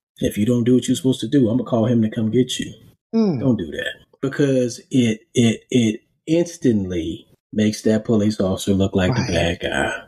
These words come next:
Speaker 1: you know, and, and I understand what parents are trying to do, but we don't need young people to be afraid.
Speaker 2: Right.
Speaker 1: You know what I'm saying? Because those young, those young people are gonna become older people, and those older people,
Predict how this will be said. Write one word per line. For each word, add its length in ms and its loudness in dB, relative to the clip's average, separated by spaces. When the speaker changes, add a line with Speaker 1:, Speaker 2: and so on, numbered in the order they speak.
Speaker 1:
you 120 2
know, 240 2
and, 200 0
and 220 0
I 60 -2
understand 720 0
what 140 -2
parents 320 0
are 60 -2
trying 360 2
to 80 0
do, 380 0
but 340 0
we 200 0
don't 300 0
need 560 0
young 380 2
people 540 -2
to 80 0
be 180 2
afraid. 200 -2
Speaker 2:
Right. 400 -2
Speaker 1:
You 80 2
know 60 2
what 40 0
I'm 40 -4
saying? 500 0
Because 380 -2
those 220 2
young, 380 0
those 200 -2
young 260 2
people 360 0
are 100 0
gonna 180 2
become 560 0
older 320 0
people, 400 -4
and 80 0
those 180 0
older 340 0
people, 560 -2